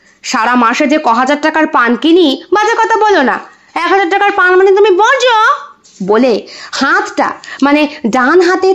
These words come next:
তর্জনী, ওনার দাঁতের মাড়ির ফাঁকে ফাঁকে ইচ্ছা মতো ঘুরিয়ে নিয়ে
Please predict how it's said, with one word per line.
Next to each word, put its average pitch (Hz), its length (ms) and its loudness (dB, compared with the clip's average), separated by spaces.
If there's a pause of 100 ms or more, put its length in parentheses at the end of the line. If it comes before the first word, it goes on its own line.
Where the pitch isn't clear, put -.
তর্জনী, 254 640 2 (180)
ওনার 285 280 2 (260)
দাঁতের 277 440 0
মাড়ির 311 340 2
ফাঁকে 285 340 -4
ফাঁকে 311 240 -2 (100)
ইচ্ছা 294 340 -2
মতো 349 240 0
ঘুরিয়ে 262 420 2
নিয়ে 277 440 2